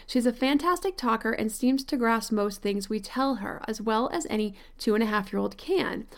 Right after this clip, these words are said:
I just don't know if she'd even understand what I was trying to ask her, and maybe I would just confuse her. So perhaps I should just make the decision for no gifts again. Any thoughts on this are greatly appreciated."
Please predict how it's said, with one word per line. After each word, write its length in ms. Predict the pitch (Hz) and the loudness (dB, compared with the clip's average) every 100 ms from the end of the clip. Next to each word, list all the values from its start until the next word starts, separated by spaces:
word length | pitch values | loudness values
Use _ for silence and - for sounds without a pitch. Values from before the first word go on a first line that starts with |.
| - | 2
I 80 | 233 | 4
just 220 | 269 320 | 6 4
don't 160 | 359 269 | 4 6
know 180 | 247 233 | 6 6
if 140 | 233 | 2
she'd 180 | - 247 | 2 4
even 220 | 240 233 | 4 4
understand 580 | 214 202 - 330 339 277 | 2 -2 0 4 6 8
what 100 | 254 | 6
I 60 | |
was 140 | 240 233 | 4 0
trying 260 | - 226 214 | -2 -2 0
to 160 | - | 4
ask 360 | 233 262 254 - | 6 6 2 -2
her, 140 | 214 | -2
and 200 | - 220 | 2 4
maybe 340 | 220 233 240 254 | 6 6 6 4
I 120 | 220 | 4
would 160 | 214 | 2
just 240 | 202 202 - | 0 -4 -2
confuse 640 | 233 233 285 302 311 - | -2 2 4 6 4 0
her. 180 | 202 220 | -8 -8
So 120 | 202 | -8
perhaps 520 | 240 226 320 339 - - - | -6 0 2 2 -2 -16 -4
I 60 | 254 | 0
should 180 | 240 226 | 2 2
just 200 | 254 240 | 2 2
make 180 | 226 | 2
the 80 | 233 | 2
decision 540 | 214 214 220 202 214 196 | 2 2 2 2 0 0
for 160 | 220 | 0
no 240 | 208 196 190 | 2 2 2
gifts 340 | 220 220 - | 0 0 -4
again. 320 | 196 - - - | -6 -8 -8 -2
Any 220 | 220 311 | 0 0
thoughts 360 | - - - - | 0 -4 -4 -4
on 160 | 233 220 | -2 0
this 180 | 196 - | -2 -6
are 80 | 214 | -8
greatly 480 | 202 196 - 202 - - | -6 -8 -6 -8 -10 -16
appreciated." 1000 | - - - 285 - 220 - - - | -18 -8 -4 -4 -2 -4 -4 -8 -10